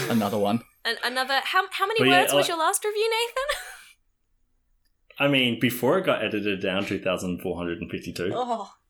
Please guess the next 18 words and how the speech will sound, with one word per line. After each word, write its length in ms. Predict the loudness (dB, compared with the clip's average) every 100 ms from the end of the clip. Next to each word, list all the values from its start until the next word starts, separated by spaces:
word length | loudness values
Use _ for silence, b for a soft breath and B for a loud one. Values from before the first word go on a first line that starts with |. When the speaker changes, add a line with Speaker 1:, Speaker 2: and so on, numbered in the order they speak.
| _ _ _ _
Speaker 1:
Yeah, 240 | -4 -2 0
that 180 | 0 0
was, 140 | -4 -6
that 140 | -2
was 100 | -2
brutal. 420 | 0 0 0 -2 -2
As 160 | -4 -2
the 140 | -2
editor, 340 | 0 0 0 -2
thank 300 | -2 -4 -6
you 80 |
for 80 | -4
that. 240 | -2 -2 -2
Speaker 2:
<laughs> 800 | -2 0 0 0 0 -4 -2 -4 -4 -8 -8 -10 -12 _ _ -18 B B -16 2
Speaker 3:
I 180 | 2 4
mean, 520 | 4 6 4 2 -2 -6
<laughs> 120 | -4
like, 180 | -2 -2